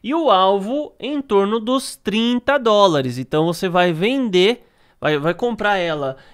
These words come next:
em torno dos vinte e três, eu acredito que até comprando agora, dependendo do volume que você vai pôr, pode ser uma boa se você conseguir vender antes de bater os trinta dólares. O próximo ativo é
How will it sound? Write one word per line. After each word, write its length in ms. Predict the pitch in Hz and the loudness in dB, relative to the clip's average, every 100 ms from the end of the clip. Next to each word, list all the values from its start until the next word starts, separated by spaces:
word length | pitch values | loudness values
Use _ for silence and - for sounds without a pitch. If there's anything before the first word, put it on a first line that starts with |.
| - | -10
em 180 | 170 180 | -6 -4
torno 260 | 180 160 | -4 -4
dos 120 | 165 151 | -4 -4
vinte 220 | 196 - | -6 -6
e 60 | |
três, 960 | - 233 240 233 226 214 170 139 - - | -2 0 2 4 2 2 -2 -4 -10 -14
eu 140 | - 214 | -6 -6
acredito 400 | 233 175 180 - | -4 -6 -8 -8
que 120 | 196 | -8
até 160 | 190 214 | -8 -6
comprando 460 | 240 214 190 190 | -6 -4 -4 -2
agora, 400 | 180 156 165 165 | -2 0 0 0
dependendo 380 | 151 151 156 151 | -4 -4 -6 -4
do 60 | 139 | -4
volume 300 | 151 151 151 | -4 -4 -6
que 80 | |
você 160 | 143 143 | -10 -8
vai 140 | 147 | -6
pôr, 460 | 170 233 247 254 277 - _ _ | -6 -2 2 4 2 -2 _ _
pode 280 | - 262 269 | 0 0 0
ser 120 | - | 0
uma 180 | 269 294 | 0 2
boa 360 | 226 214 214 220 | 2 2 0 -2
se 80 | 233 | -6
você 200 | 220 233 | -12 -8
conseguir 400 | 226 226 196 208 | -8 -10 -10 -8
vender 400 | 233 202 180 190 _ _ - | -6 -6 -8 -10 _ _ -8
antes 300 | 208 214 - | -6 -6 -8
de 80 | 190 | -2
bater 580 | 220 220 175 185 - _ | -2 0 -2 -2 -6 _
os 240 | 196 202 - | -6 -6 -6
trinta 400 | 180 175 165 190 | -4 -2 -2 0
dólares. 480 | 180 156 113 - _ | 4 4 0 -8 _
O 160 | 302 339 | -6 -6
próximo 800 | 339 226 240 247 240 - 240 254 | -4 -2 0 0 -2 -6 -4 -2
ativo 760 | 247 - 202 196 208 247 - - | -2 -6 -6 -6 -6 -6 -8 -2
é 280 | 175 185 | 0 0